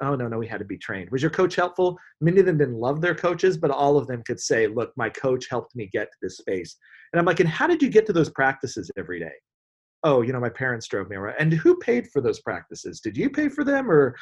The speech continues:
somebody else?" "Oh, yeah, my parents did." "Okay, I'm just curious. And what about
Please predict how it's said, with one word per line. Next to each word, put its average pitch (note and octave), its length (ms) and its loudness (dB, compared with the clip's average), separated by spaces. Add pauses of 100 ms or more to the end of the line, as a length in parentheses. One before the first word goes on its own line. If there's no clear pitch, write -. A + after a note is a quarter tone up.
(180)
somebody F3+ 220 0
else?" E3 160 0
"Oh, D3 140 4
yeah, B2 160 2
my A2 120 -6
parents G#2+ 400 -6
did." F#2+ 220 -6 (920)
"Okay, F#3+ 260 4
I'm C3+ 120 0
just D#3+ 180 0
curious. F3+ 320 4
And E3+ 260 0 (580)
what A3 180 8
about C4 480 2